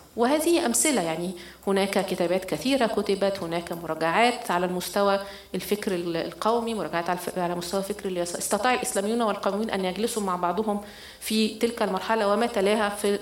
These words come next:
المؤتمر القومي الإسلامي، يعني حتى على المستوى الأيديولوجي والمست-، في حالة من الإحساس بأنه في نواقص محتاجين نستكملها.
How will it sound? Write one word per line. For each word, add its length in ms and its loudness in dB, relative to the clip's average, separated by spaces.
المؤتمر 640 0
القومي 480 2
الإسلامي، 680 2
يعني 220 0
حتى 240 -2
على 60 2
المستوى 300 0
الأيديولوجي 500 2
والمست-، 300 -2
في 260 2
حالة 420 2
من 260 2
الإحساس 500 0
بأنه 340 2
في 200 0
نواقص 600 2
محتاجين 440 0
نستكملها. 500 -8